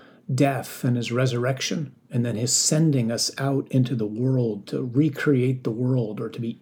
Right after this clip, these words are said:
agents of recreation until he gloriously returns, only seem more significant now. Given obviously the number of people who are sick and who are struggling because of the virus, those who are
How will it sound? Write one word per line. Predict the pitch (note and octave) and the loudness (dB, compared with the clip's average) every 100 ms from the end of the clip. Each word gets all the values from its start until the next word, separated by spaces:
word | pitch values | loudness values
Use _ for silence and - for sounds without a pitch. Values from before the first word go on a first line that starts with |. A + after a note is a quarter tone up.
| _ C3+ | _ 0
agents | D3 D3 C#3+ B2 - | 2 2 2 2 0
of | A#2+ | -2
recreation | A#2 B2+ - C3+ B2 B2 C3 | 0 -2 0 0 -2 -4 -2
until | A#2 C#3+ B2+ | -2 0 0
he | B2 | 0
gloriously | A#2+ C3 C#3+ C#3 A#2+ - C3 | 2 2 4 2 0 -2 -4
returns, | A2+ A2+ D3+ C#3 B2+ A2+ - - - - - - - | -4 -2 2 4 4 2 -6 -16 -20 -20 -20 -20 -8
only | - E3+ D#3 | 0 2 4
seem | C3 E3+ D3+ C3 | 2 4 4 6
more | B2 C3+ C#3 | 6 6 4
significant | C3+ - A2+ B2+ B2+ B2 A2 | 0 -2 0 0 -2 -4 -4
now. | A2+ A2 A#2 - _ _ _ _ _ _ _ _ _ _ _ _ - _ _ - | -6 -6 -10 -12 _ _ _ _ _ _ _ _ _ _ _ _ -20 _ _ 4
Given | D#3 C#3 | 6 6
obviously | C3 C3+ D3 C3 - B2+ | 2 2 2 0 2 0
the | A#2 A#2+ A#2+ - - - - - | 0 -2 -6 -12 -20 -20 -6 2
number | C#3+ C3+ | 4 6
of | B2+ | 2
people | - C#3 B2+ | 2 2 2
who | A#2 | 0
are | G#2+ | -4
sick | - - D#3+ - - - - | -2 0 -2 -4 -16 -18 -8
and | G#2+ | -6
who | A2 | -4
are | A2 | -4
struggling | - - C#3+ D3+ D3 D3 | -4 0 0 0 0 0
because | B2+ C3 C3+ | -2 -2 -2
of | B2+ | -2
the | |
virus, | A2+ B2 C3+ C3+ C3+ - | -2 -2 0 -2 -4 -2
those | C3+ B2 D3 | 0 2 2
who | B2+ | 2
are | A#2 | 0